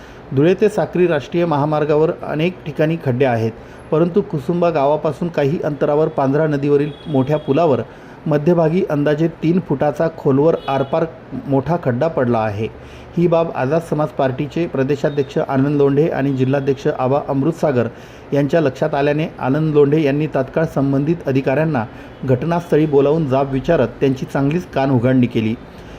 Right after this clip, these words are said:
यावेळी जबाबदार अधिकारी म्हणून यादव नावाचे अधिकारी हे उडवाउडवीची उत्तरे देत होते. महामार्गावर एवढा भला मोठा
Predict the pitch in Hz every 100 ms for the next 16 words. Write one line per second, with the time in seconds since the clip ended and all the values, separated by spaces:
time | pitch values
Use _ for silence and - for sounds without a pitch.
0 | - 165 170 185 175 156 165 170 170 156
1 | 143 151 156 170 151 156 - - - 135
2 | 147 160 151 143 139 160 160 135 147 147
3 | 156 160 151 185 - 135 156 156 143 147
4 | 160 190 175 131 151 165 147 127 117 110
5 | 110 - - - - 147 139 180 175 170
6 | 170 185 - 151 147 165 - 151 131 160
7 | 160 151